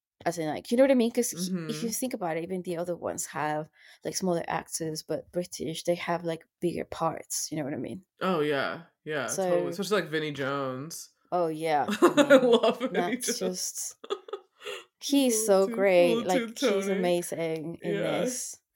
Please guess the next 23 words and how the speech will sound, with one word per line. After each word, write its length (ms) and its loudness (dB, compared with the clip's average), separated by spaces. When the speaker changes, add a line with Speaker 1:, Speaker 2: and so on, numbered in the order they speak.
Speaker 2:
He's 220 -10
so 260 -2
Speaker 1:
So 380 4
Speaker 2:
good. 40 -4
Speaker 1:
good. 560 4
Speaker 2:
<laughs> 0 -
Speaker 1:
And 220 4
Brad 300 6
Pitt 180 2
is 160 2
great, 580 4
but 240 0
I 140 0
Speaker 2:
Yeah, 260 8
Speaker 1:
mean 0 -
Speaker 2:
Brad 260 4
Pitt 140 4
is 140 -2
great. 360 2
I 80 0
mean, 180 0
he 160 -2
was 220 -2